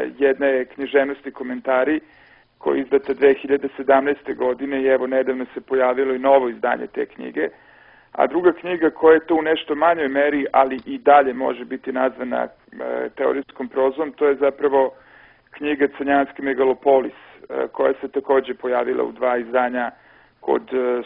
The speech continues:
Službenog glasnika. Tako da, mm, za mene je bavljenje književnošću, mm, koju, dakle, i pišem, o kojoj razmišljam, o kojoj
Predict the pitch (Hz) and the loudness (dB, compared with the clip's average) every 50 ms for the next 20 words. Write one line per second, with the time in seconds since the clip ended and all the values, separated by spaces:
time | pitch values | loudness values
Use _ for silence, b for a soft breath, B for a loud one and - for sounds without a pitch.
0 | - - 139 127 113 113 127 123 123 117 127 123 123 120 - - 123 - - - | -8 -8 -8 -8 -6 -6 -8 -8 -6 -2 -2 -2 -2 -4 -6 -12 -18 -18 -18 -20
1 | - _ _ _ _ b b b b b b b b _ - - 160 - - 196 | -20 _ _ _ _ b b b b b b b b _ -2 -2 -2 2 0 2
2 | - 175 165 156 147 - - _ _ _ _ - 160 160 156 151 151 156 151 151 | 6 6 6 6 4 0 -14 _ _ _ _ -16 -14 -12 -10 -10 -8 -8 -8 -10
3 | 147 147 - - 139 139 147 156 156 160 170 180 185 175 147 175 175 180 170 170 | -12 -12 -16 -18 -10 -4 -4 -2 -2 -2 0 0 0 2 4 6 4 4 4 0
4 | 165 156 - - 151 135 139 156 151 151 160 170 165 - - - 165 156 151 147 | -8 -8 -10 -10 -14 -8 -2 -2 -2 -2 -2 -6 -8 -8 -8 -4 -2 0 2 2
5 | 147 139 - _ _ _ _ _ _ _ _ _ _ _ - 147 143 143 143 139 | 0 -2 -6 _ _ _ _ _ _ _ _ _ _ _ -12 -10 -8 -8 -6 -6
6 | 135 131 131 - _ - - 147 147 143 - 147 139 135 - 139 135 - - 151 | -6 -8 -10 -14 _ -2 0 0 0 2 2 2 2 2 -2 -6 -6 -4 -2 -2
7 | 151 147 - - 151 135 135 135 131 - - 143 135 135 135 135 131 131 131 151 | -2 -2 -2 -6 -8 -8 -6 -8 -10 -8 -4 -2 0 2 2 2 0 0 -4 -8
8 | 151 - - - 147 139 139 135 131 117 _ _ _ _ - - 135 135 - - | -12 -12 -6 0 0 0 0 0 -8 -12 _ _ _ _ -8 -6 -4 -2 4 4
9 | 160 151 - - 156 151 151 151 | 4 4 6 4 6 6 6 4